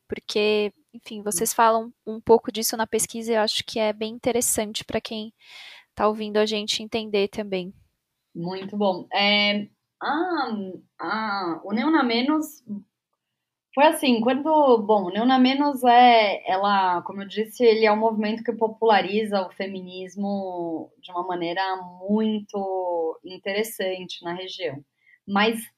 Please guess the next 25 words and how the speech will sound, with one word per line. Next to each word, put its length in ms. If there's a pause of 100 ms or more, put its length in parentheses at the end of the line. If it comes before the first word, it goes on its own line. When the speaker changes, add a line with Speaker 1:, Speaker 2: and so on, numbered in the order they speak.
(460)
Speaker 3:
o 120
que 200
que 100
aconteceu 520
também, 580 (380)
porque 560
em 60
dois 160
mil 160
e 20
dezesseis, 380
dois 160
mil 100
e 40
dezessete, 420
como 100
eu 80
falei, 380
eu 80
viajei 380
pela 180
América 340
Latina, 800 (160)
né, 580 (500)
é, 640